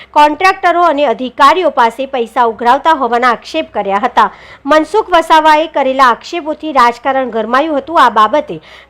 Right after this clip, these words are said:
ચૈતર વસાવાએ પલટવારમાં મનસુખ વસાવા અને ભાજપ પર ભ્રષ્ટાચાર અને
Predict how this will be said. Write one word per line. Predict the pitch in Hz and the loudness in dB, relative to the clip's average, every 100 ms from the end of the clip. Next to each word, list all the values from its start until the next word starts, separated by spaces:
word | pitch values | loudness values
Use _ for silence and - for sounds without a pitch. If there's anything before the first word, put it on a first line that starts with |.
| - | 0
ચૈતર | 311 320 359 415 | 0 2 0 2
વસાવાએ | 339 320 302 285 269 311 | 2 2 2 4 4 0
પલટવારમાં | - 269 269 262 240 269 269 269 269 | 0 2 2 0 2 2 2 0 0
મનસુખ | 240 226 262 233 | -6 -8 -12 -8
વસાવા | 220 262 269 302 | -6 0 2 2
અને | 262 247 | 2 -2
ભાજપ | 247 220 220 311 302 | -2 -4 -2 -4 -2
પર | 262 | -4
ભ્રષ્ટાચાર | 262 220 214 240 220 277 294 | -4 -8 -6 -4 0 2 2
અને | 247 226 | 0 -2